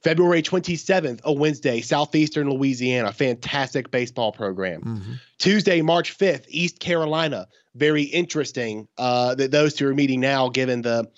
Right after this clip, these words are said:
Speaker 1: the rumors between E C U coach Clint Godwin and, and Mississippi State back in the,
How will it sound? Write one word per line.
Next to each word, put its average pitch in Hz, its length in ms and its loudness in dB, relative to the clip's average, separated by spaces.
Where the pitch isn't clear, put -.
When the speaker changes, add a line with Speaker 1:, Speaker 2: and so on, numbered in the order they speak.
Speaker 1:
the 127 100 2
rumors 147 380 6
between 135 320 0
E 147 160 2
C 147 120 2
U 143 200 4
coach 135 280 -2
Clint 131 280 0
Godwin 127 500 0
and, 117 160 -2
and 117 220 -4
Mississippi 120 440 -4
State 117 300 0
back 123 260 0
in 117 120 -2
the, 110 240 -2